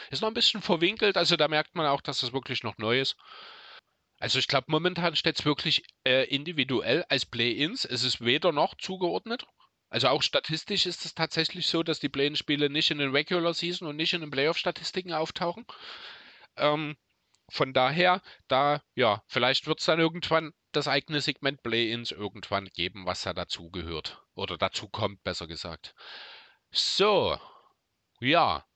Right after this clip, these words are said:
Habt ihr noch etwas, was ihr loswerden wollt? Ich glaub, ich bin meine Zettel soweit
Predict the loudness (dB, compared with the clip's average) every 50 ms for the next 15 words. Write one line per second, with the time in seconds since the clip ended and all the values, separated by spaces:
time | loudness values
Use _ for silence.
0 | _ _ _ _ _ _ _ _ _ _ -2 0 2 2 0 -2 _ -12 -4 0
1 | 0 0 0 0 0 2 2 2 0 -2 -8 -6 -4 -2 -2 -2 0 2 2 2
2 | 2 0 -2 -2 -2 0 0 0 0 0 2 2 2 2 2 2 0 0 0 0
3 | 0 0 -2 -4 -4 -2 -2 -2 -2 -2 -2 0 2 2 0 0 0 -2 -2 -2
4 | 0 0 -2 -2 -2 -2 0 0 0 0 0 -2 -2 -4 -4 -2 -2 -2 0 2
5 | 2 2 2 0 -2 -6 -6 -2 -2 -2 -2